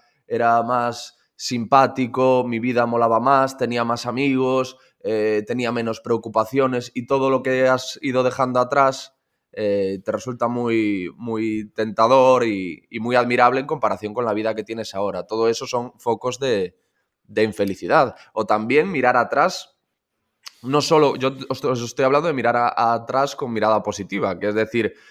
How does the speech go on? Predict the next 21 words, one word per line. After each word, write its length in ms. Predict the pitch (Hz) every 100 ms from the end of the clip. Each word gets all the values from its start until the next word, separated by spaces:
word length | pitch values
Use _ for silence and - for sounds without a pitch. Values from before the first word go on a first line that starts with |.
| _
qué 120 | - 117
vi-, 180 | 107
qué 120 | - 110
guay 340 | 117 120 110
era 220 | 104 107
antes, 400 | 127 95 92 - _ _
pero 140 | 107 104
también 240 | 101 110
está 180 | 131 156
la 80 | 135
otra 200 | 101 90
parte. 260 | 139 95
Hay 60 | 101
gente 240 | 135 143
que 100 | 143
se 120 | - 117
recrea 400 | 104 104 123 135
en 80 | 135
los 160 | 123
errores 460 | 110 107 120 123 127
cometidos 640 | 123 104 92 123 135 135